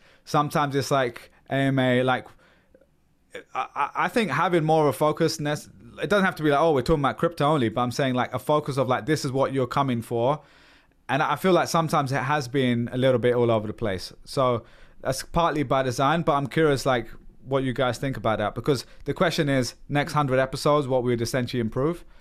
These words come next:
So that, that's something for me. We've kind of talked about it several times before, but, like, what is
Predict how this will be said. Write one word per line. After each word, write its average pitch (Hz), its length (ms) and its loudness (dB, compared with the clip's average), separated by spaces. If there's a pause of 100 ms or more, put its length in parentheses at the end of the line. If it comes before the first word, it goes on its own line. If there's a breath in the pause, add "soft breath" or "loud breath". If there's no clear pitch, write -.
(560 soft breath)
So - 200 0
that, 170 260 0
that's 165 180 0
something 165 300 2
for 147 140 -6
me. 143 240 2
We've 135 180 2
kind 156 240 2
of 123 120 -6
talked 160 220 0
about 127 220 0
it 117 180 -2
several 131 280 0
times 127 260 0
before, 123 340 2
but, 120 140 0
like, 117 220 0
what 131 420 0
is 131 340 0